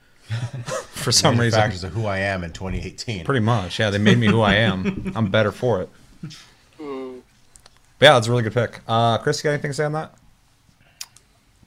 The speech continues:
Speaker 3: It's a really cutesy game. I mean, it's done in the style of Studio Ghibli. It's paying homage to that. So,
Speaker 1: Yeah.
Speaker 3: I mean, that's a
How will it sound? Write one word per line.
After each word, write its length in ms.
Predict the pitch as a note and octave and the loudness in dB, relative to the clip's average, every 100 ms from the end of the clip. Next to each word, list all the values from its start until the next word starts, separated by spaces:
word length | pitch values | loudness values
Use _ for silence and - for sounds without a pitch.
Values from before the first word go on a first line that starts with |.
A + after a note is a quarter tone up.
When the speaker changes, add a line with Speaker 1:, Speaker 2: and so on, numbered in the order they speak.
| _ _ _ - | _ _ _ -6
Speaker 3:
It's 200 | B2+ - | -4 -4
a 40 | |
really 260 | A#2+ C3 B2+ | -2 0 0
cutesy 420 | A#2+ - C3+ C3+ | -2 -6 -4 -4
game. 260 | B2 B2+ C3 | -2 0 0
I 100 | C3+ | 0
mean, 140 | C#3 | 0
it's 120 | C3+ | -2
done 140 | - C3 | -2 -2
in 60 | |
the 60 | B2+ | -2
style 240 | - B2 A#2+ | -2 -2 -2
of 60 | |
Studio 360 | - - A#2+ A#2 | -6 -8 -4 -4
Ghibli. 440 | G#2+ A#2 A2+ A2 | -4 -6 -4 -4
It's 220 | A2 - - | -4 -8 -14
paying 260 | - A2+ | -8 -4
homage 420 | G2 G#2 G#2 G2 | -4 -4 -8 -10
to 80 | G#2 | -12
that. 420 | G#2 G2+ F#2 - | -10 -10 -10 -14
So, 400 | - G2 F#2 F#2 - | -14 -12 -12 -12 -10
Speaker 1:
Yeah. 60 | |
Speaker 3:
I 40 | F#2 E2+ | -8 -10
mean, 160 | F#2+ | -12
that's 240 | G2+ - | -18 -16
a 120 | - | -14